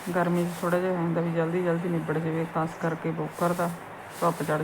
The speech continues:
ਜਾਂਦੀ, ਫਿਰ ਵੱਜਦੀ ਨੀ ਗੀ, ਪਰ ਸਰਦੀ 'ਚ ਨਹੀਂ ਔਖੀ ਲੱਗਦੀ ਗੀ। ਬੱਚੇ ਵੀ ਜਿੰਨਾ ਚਿਰ ਸਕੂਲ ਨਹੀਂ ਜਾਂਦੇ, ਉਹਨਾਂ ਟਾਈਮ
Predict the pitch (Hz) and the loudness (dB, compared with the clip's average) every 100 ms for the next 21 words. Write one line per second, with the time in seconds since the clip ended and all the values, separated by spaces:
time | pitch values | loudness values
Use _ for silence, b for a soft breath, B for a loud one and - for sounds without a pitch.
0 | 170 175 170 170 160 160 143 151 147 147 | 0 0 0 2 2 2 0 0 0 2
1 | 147 151 - - - - - - - - | 0 -4 -8 -14 -12 -12 -12 -12 -14 -14
2 | - - - - - - - - - - | -14 -14 -12 -12 -12 -12 -14 -14 -12 -10
3 | - - 185 175 170 151 147 160 170 165 | -10 0 2 4 4 2 2 0 2 4
4 | 156 160 - 160 147 143 160 170 202 - | 2 0 -4 0 0 0 -2 -2 -4 -6
5 | - - - - - - - - - - | -12 -14 -14 -14 -14 -14 -14 -14 -14 -12
6 | - - - - - - - - - - | -14 -14 -12 -12 -12 -12 -12 -12 -12 -12
7 | - - - - - - - - - - | -12 -10 -12 -12 -12 -12 -12 -12 -12 -12
8 | - 190 180 - 170 170 175 175 170 175 | -8 -4 -4 -2 0 0 0 0 0 0
9 | 175 - 185 180 175 175 165 160 156 160 | -4 -6 -4 0 0 2 2 2 2 2
10 | 160 165 165 | 0 0 0